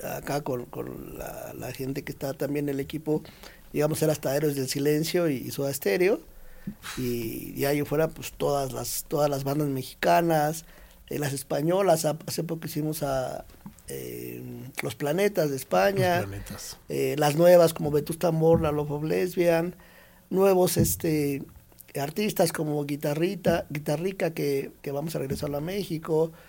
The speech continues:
Speaker 1: Como Muerdo, o sea, hay un montón de, <clears throat> de, de espectro. Y alguna vez hicimos cosas que no eran rock en español, cosas no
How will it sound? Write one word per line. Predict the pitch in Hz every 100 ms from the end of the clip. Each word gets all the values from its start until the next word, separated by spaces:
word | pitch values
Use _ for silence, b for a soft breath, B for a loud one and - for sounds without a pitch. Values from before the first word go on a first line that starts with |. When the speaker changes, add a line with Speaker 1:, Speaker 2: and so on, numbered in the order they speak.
| b b -
Speaker 1:
Como | 151 143
Muerdo, | 151 202 220 220 180 180
o | 180
sea, | 170 214
hay |
un | 262
montón | 247 214 196 214
de, | 214
<clears throat> | 214
de, | 202 165 151 143
de | - 139
espectro. | - 147 - B B B -
Y | 226 214 214 208 - _ _ _ _
alguna | - 196 240 220
vez | 214
hicimos | 214 - 202 175
cosas | 180 165 170
que | -
no | 160
eran | 165 165 156 147 143
rock | 156 156
en | 151
español, | - 165 196
cosas | - 226 220
no | 160 147